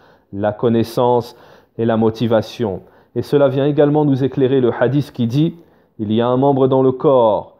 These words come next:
s'il est bien, tout le corps est bien, et s'il est, et s'il est corrompu, tout le corps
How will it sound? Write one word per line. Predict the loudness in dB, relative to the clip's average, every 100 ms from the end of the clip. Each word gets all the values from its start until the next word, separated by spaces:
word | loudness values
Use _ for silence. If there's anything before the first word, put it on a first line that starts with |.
| _ _ _
s'il | -8 -2 0
est | 0
bien, | 0 0 0
tout | 0 0
le | 0
corps | 2 0 0
est | -2
bien, | -2 -2 -4 -8 _ _ _
et | -4 -4
s'il | -4 -2 2 4
est, | 4 2 -8 _ -4
et | -4
s'il | -2 0 2
est | 2
corrompu, | 0 0 -2 -4
tout | -2 0
le | 0
corps | 2 2 0 -2